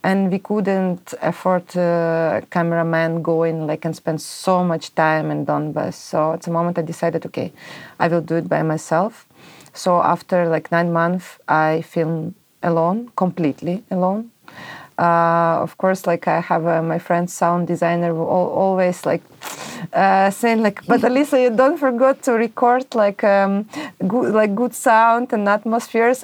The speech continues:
Sometimes I forgot it, so she was very angry at me, of course, <laughs> at, at the end. That's why we actually, uh, also plan, um, e-,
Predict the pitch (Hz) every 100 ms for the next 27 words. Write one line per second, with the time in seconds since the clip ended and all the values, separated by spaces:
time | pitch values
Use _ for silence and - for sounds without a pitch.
0 | - - 214 214 214 226 214 202 190 196
1 | 208 185 202 185 196 - 180 180 175 170
2 | 185 196 214 220 226 269 - - 185 -
3 | 220 277 262 214 196 254 247 214 202 208
4 | 208 277 - - - 214 214 233 277 269
5 | 226 - 202 185 180 185 - - - 190
6 | 190 - 196 190 196 196 196 190 - 190
7 | 180 180 180 180 180 175 170 -